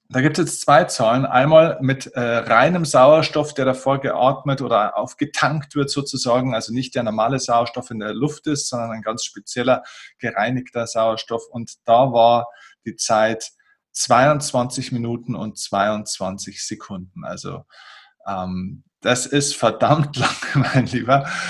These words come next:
Ähm, und es gibt aber natürlich auch noch die Zeit für die normalen Menschen, die vielleicht noch nie reinen Sauerstoff geatmet haben. Ähm, also mit einem normalen, mit normalen Atemzügen sozusagen, mit normaler Luft. Und da lag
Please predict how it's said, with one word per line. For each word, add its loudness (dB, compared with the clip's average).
Ähm, 8
und 2
es 0
gibt 0
aber 6
natürlich 4
auch 6
noch 0
die 2
Zeit 6
für -4
die 2
normalen 6
Menschen, 0
die 4
vielleicht 0
noch -2
nie 0
reinen 4
Sauerstoff 2
geatmet 2
haben. 4
Ähm, 4
also -2
mit -8
einem -4
normalen, 2
mit -4
normalen 2
Atemzügen -2
sozusagen, -8
mit -14
normaler 2
Luft. -6
Und -20
da 2
lag 0